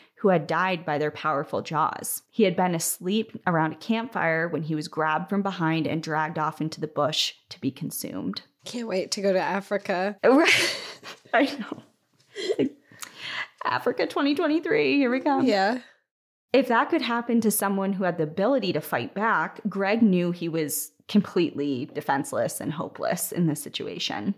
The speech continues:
Speaker 1: He was being tormented by the thought, and he was too frightened to fall asleep. He was praying for the sun to rise, but just before it could,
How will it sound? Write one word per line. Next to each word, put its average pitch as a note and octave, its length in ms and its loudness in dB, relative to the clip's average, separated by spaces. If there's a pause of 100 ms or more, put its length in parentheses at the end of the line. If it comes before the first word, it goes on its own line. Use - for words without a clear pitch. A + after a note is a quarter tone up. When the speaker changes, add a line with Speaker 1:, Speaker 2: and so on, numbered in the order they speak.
(140)
Speaker 1:
He B3 160 2
was A3+ 140 2
being G#3+ 180 4
tormented G#3+ 640 2
by D#3 140 2
the D#3+ 120 -6
thought, D#3+ 460 0
and F3 140 0
he E3+ 80 -2
was D#3+ 180 -4
too A3+ 300 2
frightened D#3+ 420 0
to - 100 -10
fall A#2+ 280 0
asleep. - 560 -8
He - 100 -2
was F3+ 160 2
praying A3 480 2
for A3+ 140 0
the A3+ 80 -2
sun F3+ 300 0
to F3 120 -6
rise, D#3+ 460 0 (380)
but F#3 180 0
just A#3 340 0
before A3 340 2
it - 140 -4
could, F3 420 2